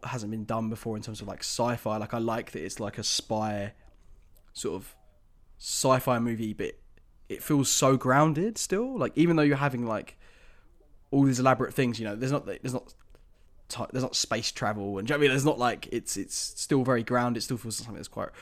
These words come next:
real, and I think that comes down to the fact that, like, Nolan, all of his movies have that kind of feel. Do you know what I mean? Even, like, The Dark Knight, for example, something that's larger than life, it has that kind of, like,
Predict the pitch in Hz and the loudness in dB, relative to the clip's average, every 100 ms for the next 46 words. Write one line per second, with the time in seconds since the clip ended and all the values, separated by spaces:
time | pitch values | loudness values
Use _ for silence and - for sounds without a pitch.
0 | - - - - 123 117 107 107 101 - | -20 -20 -12 0 2 2 0 -4 -6 -6
1 | 107 107 104 104 - 101 98 - 110 110 | -6 -6 -8 -10 -10 -8 -8 -6 -4 -2
2 | 110 104 98 92 - - - 135 127 107 | -2 -4 -6 -10 -16 -20 -4 -2 -2 -2
3 | 110 104 104 104 - - 98 - 107 85 | -6 -6 -8 -10 -10 -10 -10 -6 -6 -6
4 | 58 - 80 82 - 117 104 104 113 107 | -8 -10 -10 -8 -8 -6 -8 -6 -6 -6
5 | - 101 92 73 98 78 80 87 - - | -6 -8 -8 -10 -10 -12 -10 -12 -12 -12
6 | - - 82 85 80 80 87 90 - 76 | -14 -10 -8 -8 -10 -10 -10 -10 -12 -12
7 | 85 73 - 80 87 82 | -12 -14 -14 -14 -12 -12